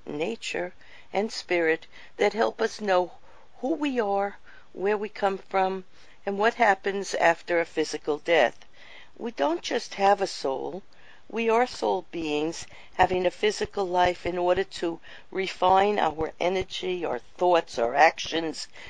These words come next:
and reactions, resolve karma,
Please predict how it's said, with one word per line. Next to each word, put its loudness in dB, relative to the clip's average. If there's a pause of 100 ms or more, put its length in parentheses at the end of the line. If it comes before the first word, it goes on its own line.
(120)
and -4
reactions, 4 (300)
resolve 6
karma, 2